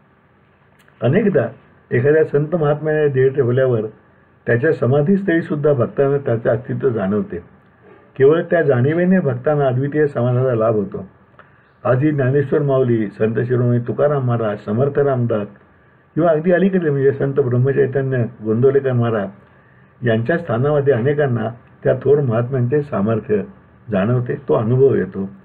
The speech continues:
आशीर्वाद त्यांचा लाभा आणि शांतीचा लाभ होतो. या भक्तांच्या अनुभवास काय आधार मानावा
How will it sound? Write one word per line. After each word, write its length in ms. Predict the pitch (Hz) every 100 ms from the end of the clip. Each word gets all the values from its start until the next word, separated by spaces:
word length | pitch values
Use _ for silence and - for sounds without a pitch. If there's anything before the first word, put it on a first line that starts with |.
| _ _ _ _ -
आशीर्वाद 440 | 113 120 156 165
त्यांचा 340 | 165 143 135 139
लाभा 440 | 123 113 127 120
आणि 120 | 117 123
शांतीचा 500 | 107 101 104 127 117
लाभ 220 | 123 147
होतो. 340 | 123 98 92 - - _ _ _ _ _
या 140 | 131 156
भक्तांच्या 540 | 139 113 - 175 190
अनुभवास 420 | 160 151 165 180
काय 240 | - 143 175
आधार 280 | 160 156 151
मानावा 480 | 147 139 127 117